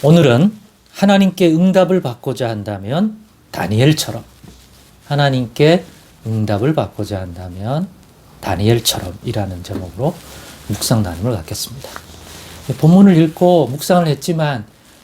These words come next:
뚜렷한 어떤 교훈이라든가, 어, 받을 만한 어떤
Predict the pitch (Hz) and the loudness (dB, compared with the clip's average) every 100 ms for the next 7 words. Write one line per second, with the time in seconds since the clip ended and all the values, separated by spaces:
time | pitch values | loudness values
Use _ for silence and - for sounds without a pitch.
0 | _ - 139 135 - 165 135 107 - 147 | _ 0 0 0 -2 0 0 -2 2 2
1 | 214 - - _ _ - 104 113 113 151 | 2 -2 -18 _ _ -20 -10 -2 0 2
2 | 147 120 110 110 110 113 117 117 - - | 0 -2 -2 -4 0 0 -2 -6 -14 -20
3 | - - - - - - _ - - - | -20 -20 -20 -20 -20 -20 _ -20 -18 -14
4 | 76 - 107 143 127 104 107 113 87 - | -14 -6 2 4 4 2 -2 -4 -8 -6
5 | 104 | -6